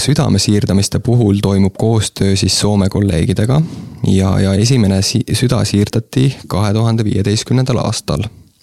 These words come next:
Kokku on siirdamisi toimunud tänaseks viisteist ning inimesi, kes, eh, ootavad hetkel uut doonorsüdant, on kokku kuus.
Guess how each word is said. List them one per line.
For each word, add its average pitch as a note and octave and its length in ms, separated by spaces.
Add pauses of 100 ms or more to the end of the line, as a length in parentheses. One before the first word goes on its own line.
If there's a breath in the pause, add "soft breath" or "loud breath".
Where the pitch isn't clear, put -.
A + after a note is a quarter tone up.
(680 loud breath)
Kokku - 400
on F2+ 120
siirdamisi G2+ 520
toimunud G2+ 480
tänaseks G2 440
viisteist F#2+ 680 (420 loud breath)
ning G2 160
inimesi, F#2+ 560 (320 loud breath)
kes, - 320
eh, F#2+ 200
ootavad G#2 440
hetkel G2+ 400
uut G2 240
doonorsüdant, G2 880 (100)
on - 80
kokku - 320
kuus. - 380